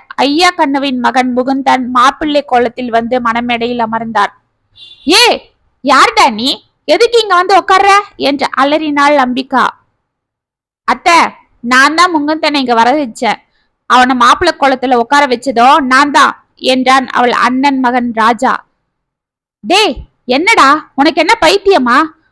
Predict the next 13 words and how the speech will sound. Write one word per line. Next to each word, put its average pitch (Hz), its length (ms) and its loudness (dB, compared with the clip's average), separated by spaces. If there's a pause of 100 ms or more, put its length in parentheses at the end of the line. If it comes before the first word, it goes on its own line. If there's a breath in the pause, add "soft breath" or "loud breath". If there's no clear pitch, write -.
(180)
ஒரு 320 260 4
வேலைக்கார 392 640 2
பையனை 359 460 -2
இங்க 311 260 0
உட்கார 440 220 2
வச்சிருக்க?" 349 440 -2 (580)
என்றான் 285 480 0
அம்பிகாவின் 294 760 0
அண்ணன் 254 340 -2
சீறிக்கொண்டு. 254 600 -4 (1040)
"அப்பா, 285 280 2 (560)
முகுந்தனோ 269 600 0 (180)
நீரஜாவோ 294 580 0